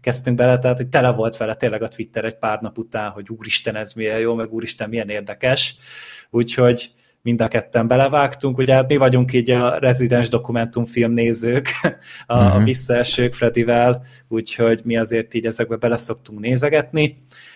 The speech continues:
Speaker 1: és hát vannak gondolataink, mind a ketten, ö, jó ötletnek tartottuk, hogy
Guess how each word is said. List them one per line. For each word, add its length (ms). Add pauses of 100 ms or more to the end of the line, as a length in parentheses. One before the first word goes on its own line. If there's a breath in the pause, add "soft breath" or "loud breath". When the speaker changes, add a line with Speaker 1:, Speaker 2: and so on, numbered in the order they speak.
(180 loud breath)
Speaker 1:
és 200
hát 440
vannak 640
gondolataink, 920
mind 180
a 60
ketten, 840
ö, 380
jó 180
ötletnek 420
tartottuk, 640
hogy 380